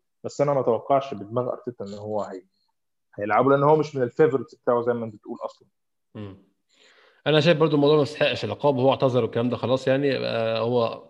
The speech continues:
Speaker 2: قرصة ودن كافيه ان هو يقعد ثلاث ماتشات ما يلعبش اصلًا، وان هو بعد ما كان وصل ان هو بيطلب انه يبدا وبدا، هو محتاج يشتغل تاني على نفسه ويرجع يحاول يبدا تاني،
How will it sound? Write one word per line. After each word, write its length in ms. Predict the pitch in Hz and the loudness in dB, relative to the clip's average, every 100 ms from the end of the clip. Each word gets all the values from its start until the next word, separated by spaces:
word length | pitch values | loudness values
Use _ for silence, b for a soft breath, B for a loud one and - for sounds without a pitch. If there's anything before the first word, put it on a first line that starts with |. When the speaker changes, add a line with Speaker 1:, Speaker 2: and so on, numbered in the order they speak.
| - | -4
Speaker 2:
قرصة 280 | 143 - 113 | -2 -2 -2
ودن 220 | 123 127 | -2 -2
كافيه 280 | 113 131 127 | 0 0 0
ان 100 | 110 | -2
هو 80 | 113 | 0
يقعد 140 | 123 113 | 0 0
ثلاث 120 | 113 | -4
ماتشات 280 | 107 113 110 | -4 -8 -4
ما 40 | |
يلعبش 220 | 104 104 | -6 -6
اصلًا، 280 | 107 - 107 104 b b b - | -12 -12 -14 -14 b b b -8
وان 140 | 113 | -2
هو 280 | 113 135 139 | 2 6 6
بعد 240 | 123 139 | 6 4
ما 80 | 131 | 4
كان 120 | 123 | 4
وصل 300 | 131 143 139 | 4 4 2
ان 120 | 123 120 | 0 2
هو 500 | 131 135 120 - - - | 4 4 4 -2 -10 -6
بيطلب 320 | - 151 151 131 | 0 2 2 2
انه 160 | 120 | 4
يبدا 280 | 139 139 147 | 4 4 0
وبدا، 460 | 127 135 165 165 - | 2 2 4 2 0
هو 80 | 131 | -4
محتاج 300 | 127 143 135 | -2 -2 -2
يشتغل 280 | 127 131 135 | 0 2 4
تاني 180 | 131 | 2
على 140 | 123 117 | 2 0
نفسه 220 | 131 - | 0 2
ويرجع 320 | 127 143 127 | 4 4 2
يحاول 280 | 110 - 120 | -4 -2 -2
يبدا 180 | 120 110 | -4 -8
تاني، 380 | 104 107 104 98 | -8 -8 -8 -12